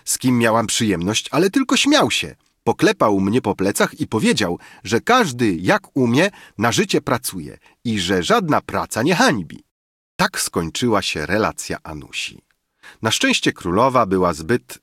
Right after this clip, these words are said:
zaabsorbowaną, aby mogła zwrócić uwagę na pewne, może nie dość jasne szczegóły tego opowiadania. Ów tajemniczy nieznajomy, z którym Anusia miała przyjemność i który tak dziwnym przypadkiem wszedł w posiadanie sekretu korony polskiej,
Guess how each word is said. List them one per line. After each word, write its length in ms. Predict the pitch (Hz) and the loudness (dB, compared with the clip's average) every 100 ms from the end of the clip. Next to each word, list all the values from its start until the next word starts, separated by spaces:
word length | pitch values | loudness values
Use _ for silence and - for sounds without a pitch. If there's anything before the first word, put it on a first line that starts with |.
| - | -8
zaabsorbowaną, 1300 | - - 113 - - 90 90 92 113 87 78 85 - - | -4 -2 -4 -2 -4 -2 0 2 2 0 -4 -6 -12 -10
aby 220 | - 85 107 | -4 0 0
mogła 300 | 160 143 107 | 2 0 0
zwrócić 520 | - 139 190 175 - | -2 -4 -4 -4 -6
uwagę 440 | 98 82 120 117 | -4 -2 -2 -2
na 140 | 98 82 | -2 -4
pewne, 520 | - 104 101 101 101 - _ | -4 -4 0 0 0 -2 _
może 280 | 202 226 196 | -8 -4 -2
nie 160 | 113 151 | 0 0
dość 400 | 113 - - - | 0 -2 -6 -4
jasne 440 | 95 95 - 90 | -2 -2 -4 -6
szczegóły 580 | - - 80 76 78 80 | -6 -8 -8 -6 -6 -6
tego 300 | 80 76 78 | -6 -8 -8
opowiadania. 800 | 123 127 117 107 80 - 60 - _ _ _ - | -6 -6 -4 -6 -8 -16 -20 -20 _ _ _ -14
Ów 180 | 98 | -12
tajemniczy 640 | - 78 76 73 151 - 87 | -8 -8 -8 -4 -4 -4 -8
nieznajomy, 680 | 73 69 64 76 82 110 160 _ _ | -10 -12 -10 -4 0 0 0 _ _
z 140 | - - | -14 -12
którym 320 | - 101 92 - | -4 -2 -2 -6
Anusia 480 | 82 90 165 - 73 | -8 -4 -4 -4 -6
miała 260 | 78 87 | -4 -4
przyjemność 840 | 76 - 78 69 69 82 143 - - - - | -4 -8 -8 -10 -6 -2 -2 -2 -8 -12 -18
i 100 | - | -14
który 400 | 98 - 95 90 | -12 -6 -4 -4
tak 320 | 80 - 254 107 | -6 -8 -6 -6
dziwnym 440 | 117 175 123 85 | -6 -4 -4 -4
przypadkiem 760 | - - - 117 - - 78 76 | -6 -8 -4 -4 -4 -8 -8 -8
wszedł 440 | - 117 95 80 | -4 -2 0 -2
w 120 | - | -6
posiadanie 520 | - - 80 85 95 | -12 -10 -4 -2 -2
sekretu 580 | 78 - - 104 110 90 | -4 -8 -6 -6 -6 -8
korony 460 | - - 80 120 85 | -10 -6 -2 -2 -4
polskiej, 680 | - 120 - - - - | -4 -4 -6 -10 -14 -20